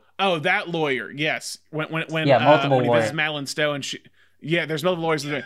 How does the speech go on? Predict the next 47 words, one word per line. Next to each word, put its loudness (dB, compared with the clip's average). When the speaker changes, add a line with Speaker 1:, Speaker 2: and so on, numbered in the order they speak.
Speaker 1:
Yeah, 8
it's, 6
it's 4
the -4
Speaker 2:
<laughs> 0
Speaker 1:
moment 0
when, 0
uh, -2
yeah, 2
it's, -4
I 2
know 2
what 0
you're 0
talking -2
about -4
now. -4
And 0
I, -6
Frederick -2
Forrest 2
is -6
a -6
good 0
actor, -2
and -6
he -2
does 0
a -10
good -4
scene -4
in -6
that. -6
But -2
yeah, 0
he -2
shows -2
up -6
for -6
that -2
one -2
scene -2
where 0
he -4
tells -4
Nichol-, -6
like, -8